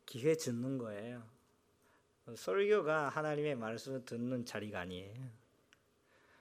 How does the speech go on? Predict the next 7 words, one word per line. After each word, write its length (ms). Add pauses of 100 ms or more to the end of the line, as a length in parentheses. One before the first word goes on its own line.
(220)
에, 180
듣는 260
사람이 320
또 100
있는데 500 (540)
오히려 240
대부분 640